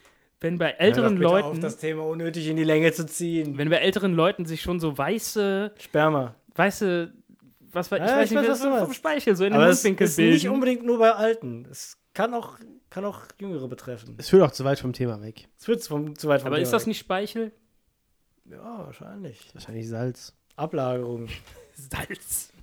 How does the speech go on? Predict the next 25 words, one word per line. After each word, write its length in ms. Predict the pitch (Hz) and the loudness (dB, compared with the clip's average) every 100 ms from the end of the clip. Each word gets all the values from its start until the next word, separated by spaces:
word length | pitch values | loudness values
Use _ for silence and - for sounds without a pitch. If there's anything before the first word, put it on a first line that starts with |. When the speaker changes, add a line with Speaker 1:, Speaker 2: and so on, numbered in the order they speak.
| _ _ 175 190 - - - 156 | _ _ -18 -16 -20 -20 -14 -2
Speaker 1:
Ja, 180 | 160 | -2
zum, 260 | 160 196 185 | -2 -4 0
äh, 400 | 175 165 156 139 | 4 6 4 0
die 80 | 139 | 0
machen 240 | 175 202 | -2 -2
das, 180 | 180 165 | -6 -6
um 120 | 180 | -8
sich, 220 | 165 156 170 | -8 -10 -8
äh, 420 | 170 156 147 139 - - - - | -4 -4 -4 -8 -14 -20 -16 -8
zu, 300 | 127 160 156 | -2 0 2
äh, 180 | 151 147 | 0 2
konservieren, 260 | 180 170 | 2 2
Speaker 3:
Konservieren, 520 | 156 254 214 311 226 151 | 4 4 6 6 6 6
Speaker 1:
ne? 40 | |
Speaker 3:
ja. 280 | 185 240 156 | 6 4 4
Speaker 2:
Ja. 400 | 156 226 185 117 - _ - 127 | 2 2 0 -4 -12 _ -16 -6
Da 60 | |
sind 120 | 131 220 | 2 4
wir 140 | 196 | 6
wieder 140 | 175 | 6
beim 180 | 156 143 | 4 2
Thema, 400 | 208 240 165 117 | 2 2 2 -6
ne? 200 | 120 185 | -6 -4
Ja. 100 | 170 | -2
Speaker 1:
Ja. 420 | 175 220 214 123 | 2 2 2 -2